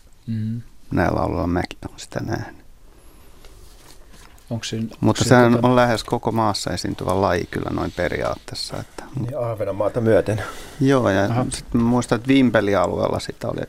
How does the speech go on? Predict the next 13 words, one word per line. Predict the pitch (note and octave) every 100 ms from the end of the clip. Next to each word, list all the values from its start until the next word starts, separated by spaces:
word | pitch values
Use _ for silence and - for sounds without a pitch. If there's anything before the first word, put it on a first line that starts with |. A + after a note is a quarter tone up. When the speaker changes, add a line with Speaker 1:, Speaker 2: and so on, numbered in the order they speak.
| - -
Speaker 2:
tosi | G2 -
paljon | - - D2 C2+ -
kans, | - - -
kun | - -
siellä | - -
oli | G1+ G1+
joku | - G1+
tämmönen | - G1+ - -
ka-, | - - - -
pieni | - G2 G2 - -
kalkkialue. | - E2+ E2 - F#2 F#2 F#2 G2 - - - - - - - - - - - - - - - - - - - - - - - - - - - -
Ja | G2+ -
tota, | - - -